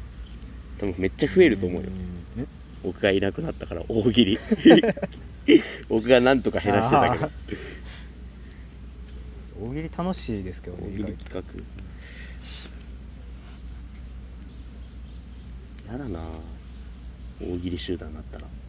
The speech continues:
Speaker 1: サークルが。みんな尖って。
Speaker 2: <laughs> あ、ちょっと、いいですか？
Speaker 1: あ、え、中盤で？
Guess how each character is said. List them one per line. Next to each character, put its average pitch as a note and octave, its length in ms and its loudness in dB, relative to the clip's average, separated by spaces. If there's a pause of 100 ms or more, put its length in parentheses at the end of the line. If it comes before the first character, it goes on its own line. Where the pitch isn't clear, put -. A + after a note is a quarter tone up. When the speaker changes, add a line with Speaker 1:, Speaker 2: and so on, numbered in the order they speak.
(100)
Speaker 1:
サ D#2+ 120 -12
ー E2 40 -10
ク - 120 -12
ル D#2 120 -8
が。 D#2+ 80 -10 (1700)
み F#2 100 -2
ん F2 80 -2
な F2 80 -4
尖 - 240 0
っ G3+ 40 -2
て。 A#3+ 200 -4
Speaker 2:
<laughs> A3 80 -2 (2250)
あ、 D3+ 120 8 (460)
ち - 40 -4
ょ - 20 -2
っ - 100 -6
と、 G#2+ 160 -4 (380)
い B2+ 60 -2
い - 20 0
で A2+ 80 -2
す - 100 -10
か？ F#2+ 60 -8
Speaker 1:
あ、 F2 60 -10 (760)
え、 C#3 240 10 (120)
中 B2+ 200 10
盤 A2+ 220 6
で？ A2+ 160 6